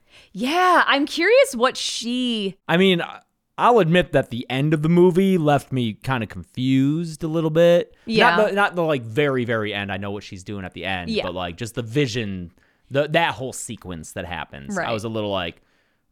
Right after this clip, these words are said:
Speaker 2: "Okay." Um,
Speaker 1: Mm-hmm.
Speaker 2: but yeah, she's, you know, Val's not doing good. She, she lights her homemade crib on fire with one of her cigarettes
Speaker 1: Yeah, uh, one night
Speaker 2: during a
Speaker 1: the
Speaker 2: dinner date. Yeah, this is when the husband has the friends over, who's a very,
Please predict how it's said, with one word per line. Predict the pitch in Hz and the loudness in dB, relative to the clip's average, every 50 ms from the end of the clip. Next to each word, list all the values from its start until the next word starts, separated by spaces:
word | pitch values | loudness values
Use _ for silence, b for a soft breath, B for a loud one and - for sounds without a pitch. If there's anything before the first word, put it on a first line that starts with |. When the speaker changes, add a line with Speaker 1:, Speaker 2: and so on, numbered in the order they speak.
| - 120 | -18 -14
Speaker 2:
"Okay." | 123 139 147 147 - 151 135 123 123 127 - _ _ _ _ _ | -12 -10 -10 -8 -4 -4 -2 -2 -4 -6 -8 _ _ _ _ _
Um, | - 107 104 98 98 95 92 90 85 - _ _ _ _ _ - | -8 -6 -4 -4 -4 -6 -8 -10 -12 -16 _ _ _ _ _ -12
Speaker 1:
Mm-hmm. | 202 185 175 160 160 160 - - _ _ | -12 -10 -10 -12 -14 -14 -16 -18 _ _
Speaker 2:
but | - 113 107 - 208 - - 139 | -4 -2 -2 -2 -4 -6 -8 -12
yeah, | 135 120 127 131 117 107 | -10 -4 -2 0 0 -2
she's, | - - 156 160 156 143 135 - - - | -2 -4 -4 -4 -4 -6 -8 -10 -10 -6
you | 185 175 | -4 -2
know, | 147 107 95 90 90 _ _ _ _ _ _ - | -2 -2 -2 -4 -8 _ _ _ _ _ _ 0
Val's | 208 190 170 120 | 2 2 2 0
not | 120 123 113 104 | -2 -6 -6 -4
doing | 120 120 104 98 87 | -6 -6 -6 -6 -4
good. | - 131 120 117 110 107 | -2 0 0 0 0 -2
She, | - 113 101 92 85 - _ _ | -4 -8 -8 -8 -8 -12 _ _
she | - - 110 | -16 -10 -6
lights | 117 139 135 - - | -6 -6 -6 -6 -8
her | 113 104 92 90 - | -8 -8 -8 -8 -8
homemade | - 143 143 123 90 76 - | -8 -8 -6 -6 -8 -8 -12
crib | - - 147 151 143 143 | -8 -4 -2 -2 0 0
on | 143 143 139 | -2 -2 -2
fire | - 151 147 143 147 143 | -2 -2 0 0 0 -2
with | 135 127 110 104 | -4 -6 -8 -8
one | 104 110 107 | -8 -10 -8
of | 90 | -8
her | 80 - | -10 -12
cigarettes | - - 143 139 143 147 147 143 143 139 - - - - - _ _ | -10 -8 -8 -4 -2 -2 -2 -2 -2 -4 -8 -12 -14 -14 -16 _ _
Speaker 1:
Yeah, | 196 220 220 220 226 226 214 214 196 - | 0 2 2 4 4 4 4 4 2 2
uh, | - 196 202 202 196 190 | 2 4 4 4 4 2
one | 190 190 202 202 202 | 2 0 0 0 0
night | 202 208 208 208 | 0 0 0 0
Speaker 2:
during | 202 120 - - | 0 -2 -2 -4
a | |
Speaker 1:
the | - - 185 | -4 -4 -4
Speaker 2:
dinner | 120 113 - - - | -4 -2 -2 -4 -4
date. | - 131 131 131 - - - b b b | -4 -4 -6 -8 -10 -14 -20 b b b
Yeah, | b 190 190 | b 2 2
this | 160 180 185 | 2 2 0
is | 175 202 | -2 -2
when | 220 214 196 170 | -2 -2 0 0
the | 160 131 | 0 0
husband | 147 156 131 156 147 | -2 -2 -4 -4 -6
has | 147 135 107 | -6 -6 -6
the | 120 - | -10 -8
friends | - 151 151 143 131 113 | -6 -4 -4 -2 -2 -2
over, | 120 110 104 98 101 104 107 117 127 - b b b | -2 -2 -2 -2 -2 -4 -4 -4 -4 -8 b b b
who's | b 175 220 208 160 | b 2 2 4 4
a | 233 226 | 2 2
very, | 185 185 220 214 202 - | 4 4 4 4 4 2